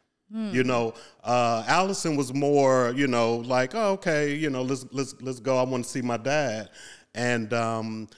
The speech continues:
Speaker 2: but I can remember you, I can, I can still see you sitting in the back seat of that car. You didn't even want,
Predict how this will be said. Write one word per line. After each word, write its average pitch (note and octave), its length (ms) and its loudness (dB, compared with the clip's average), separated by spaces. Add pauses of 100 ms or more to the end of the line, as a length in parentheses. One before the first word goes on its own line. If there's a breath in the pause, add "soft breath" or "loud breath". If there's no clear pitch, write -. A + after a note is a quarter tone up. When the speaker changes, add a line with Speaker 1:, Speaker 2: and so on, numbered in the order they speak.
(140 loud breath)
Speaker 2:
but B2+ 80 0
I C#3+ 80 2
can C#3+ 180 -4
remember C3 800 -2 (240)
you, D3 220 -6 (100)
I C3+ 80 2
can, C#3+ 240 -4 (100)
I D#3+ 100 2
can - 80 -6
still D#3+ 340 -2
see - 240 -4
you C#3+ 100 -6
sitting C#3+ 300 -8
in C3+ 100 -6
the A#2+ 60 -8
back C3+ 320 -8
seat C#3 180 -8
of B2 60 -14
that A#2 200 -8
car. B2+ 200 -4
You B2 140 -6
didn't E3+ 100 -2 (100)
even B2 140 -8
want, B2 160 -10